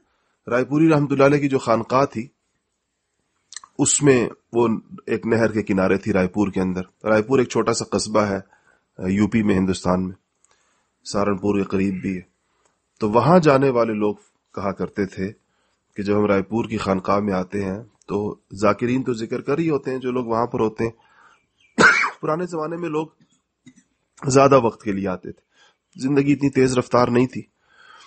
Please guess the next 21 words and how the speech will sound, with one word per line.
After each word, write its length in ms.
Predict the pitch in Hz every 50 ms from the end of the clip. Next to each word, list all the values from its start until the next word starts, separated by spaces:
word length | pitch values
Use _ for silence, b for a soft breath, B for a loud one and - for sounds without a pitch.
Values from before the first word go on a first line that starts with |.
| b b b b b b
سفر 300 | b - - 127 - 139
اسفار 420 | 123 117 - - - 120 113 110 110 - - - _ _ _ _ _ _ _ _ -
دور 240 | 104 104 113 127 135
دراز 300 | 113 123 117 113 117 110
سے 120 | - 120
کر 160 | 104 110 104
کے 140 | 101 - 110
آتے 200 | 98 95 - 101
تھے۔ 100 | 92 120
آپ 140 | 113 110 107
سوچیں 300 | - 123 110 - 131 123
کہ 80 | 120 127
یہ 180 | 120 117 117
سارا 440 | 107 - - - 123 127 139 151 143 127
ملک 300 | 110 113 120 123 117 - -
ایک 260 | - 107 107 101 - -
تھا، 160 | - - 82 - _ _ _ _ _ _ _ _ _ _ -
ہندوستان، 600 | 101 101 98 104 98 - - 107 107 110 113 110 110 - _ _ _ _ _ _ _ -
پاکستان، 800 | 95 95 92 - 98 - - - 101 101 104 107 107 104 98 101 _ _ _ _ _ -
بنگلہ 320 | 90 95 98 101 101 98
دیش، 500 | 98 92 101 104 104 101 95 - - -